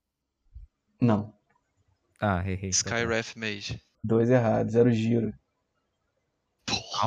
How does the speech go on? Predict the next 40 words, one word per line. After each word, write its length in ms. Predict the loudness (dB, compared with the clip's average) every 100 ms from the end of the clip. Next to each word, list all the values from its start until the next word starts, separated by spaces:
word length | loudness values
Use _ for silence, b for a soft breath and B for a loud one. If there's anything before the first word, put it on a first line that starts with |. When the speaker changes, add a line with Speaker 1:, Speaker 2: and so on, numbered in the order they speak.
| 0
Speaker 2:
Aurel? 680 | 0 0 0 -2 -4 -4 -6 -6
Nossa, 340 | 0 4 4
esse 120 | 2
eu 40 | 0
Speaker 1:
Aurel. 60 |
Speaker 2:
não 60 | -4
lembro. 220 | -6 -10 -14 _ _ _ _ _ _
Speaker 3:
Cara, 180 | -6 2
eu 20 |
não 60 | 4
Speaker 1:
Vamos. 80 | 4
Speaker 3:
sei 100 | 2
se 60 |
foi 80 | -4
só 120 | -8
pra 220 | -6 -6 -4
mim, 180 | -6
mas 160 | -6 -10
o 60 | -10
microfone 400 | -12 -10 -10 -12
do 60 |
P 140 | -10 -8
D 100 | -6
S 120 | -8
aumentou. 460 | -12 -16 -18 -20 -20 _ _ _ _ _ _ _ _ _ _ -4
Speaker 1:
Não, 400 | -2 0 -2 -6
foi 120 | -8
só 160 | -6 -6
pra 160 | -6 -4
Speaker 3:
Será 180 | -4
Speaker 1:
você. 80 | -4
Speaker 3:
que 40 | -4
foi 80 | -8
só? 140 | -16 -20 _ _ _ _ _ -20
Então 140 | -20
foi 160 | -16 -16
mal. 280 | -14 -16 -8
Speaker 1:
É, 40 | -4
Speaker 2:
É 20 |
Speaker 3:
Continua. 200 | 0